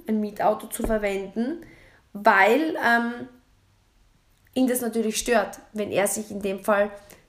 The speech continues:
nicht ordentlich verhält. Aber er schreibt, und das ist jetzt der Punkt für dich, das ganz Gleiche ist geschäftlich. Was meint Jeff Bezos damit?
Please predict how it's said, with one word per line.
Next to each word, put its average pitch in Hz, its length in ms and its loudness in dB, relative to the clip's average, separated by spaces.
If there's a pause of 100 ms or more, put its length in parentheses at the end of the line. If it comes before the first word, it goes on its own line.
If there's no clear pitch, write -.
(100)
nicht 226 420 2
ordentlich 196 600 4
verhält. 214 400 4 (880)
Aber 269 280 6
er 339 80 8
schreibt, 294 340 2
und 262 120 -2
das 277 140 0
ist 294 140 -2
jetzt 285 240 -2
der 269 60 2
Punkt 269 360 0
für 247 120 -2
dich, - 600 0 (1160)
das 226 240 -2
ganz 262 400 4
Gleiche 220 480 2
ist - 500 -2 (540)
geschäftlich. - 720 -6 (1500)
Was - 260 2
meint 269 440 4 (480)
Jeff 202 300 2 (100)
Bezos 180 540 -2
damit? - 440 -6